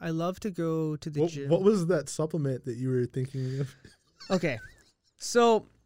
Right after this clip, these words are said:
Speaker 1: let's get back to what I was saying first, then we'll talk about that
Speaker 2: Okay.
Speaker 1: supplement.
Speaker 2: <laughs> Robbie's juicing. <laughs>
Speaker 1: Okay,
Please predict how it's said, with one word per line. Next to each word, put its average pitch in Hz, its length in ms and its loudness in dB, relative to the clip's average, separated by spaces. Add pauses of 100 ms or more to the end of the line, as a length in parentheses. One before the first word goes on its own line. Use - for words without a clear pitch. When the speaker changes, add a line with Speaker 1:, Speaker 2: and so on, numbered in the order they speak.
(680)
Speaker 1:
let's 247 380 4
get 320 220 2
back 254 320 4
to 202 680 6 (120)
what 185 240 4
I 190 40 8
was 190 120 6
saying 180 160 -2
first, 175 120 0
then 170 100 0
we'll 165 100 2
talk 151 200 -4
about 143 180 -8
that - 100 -10
Speaker 2:
Okay. 196 160 4
Speaker 1:
supplement. - 340 0
Speaker 2:
<laughs> - 1500 -4
Robbie's 190 360 6
juicing. 285 680 4 (560)
<laughs> - 120 2
Speaker 1:
Okay, - 240 2